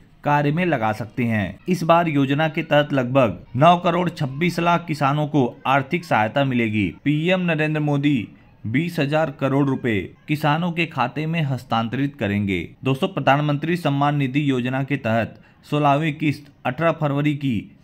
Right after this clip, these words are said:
शाम को जारी की गई थी। प्रधानमंत्री किसान सम्मान निधि योजना में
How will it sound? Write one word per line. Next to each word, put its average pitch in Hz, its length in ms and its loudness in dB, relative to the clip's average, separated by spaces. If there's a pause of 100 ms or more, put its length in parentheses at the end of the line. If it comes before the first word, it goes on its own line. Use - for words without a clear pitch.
शाम 143 360 2
को 156 140 -2
जारी 131 300 2
की 127 220 -4
गई 104 180 -2
थी। 104 460 -2
प्रधानमंत्री 151 640 0
किसान 156 360 -2
सम्मान 147 340 0
निधि 143 300 0
योजना 143 340 0
में 95 300 -2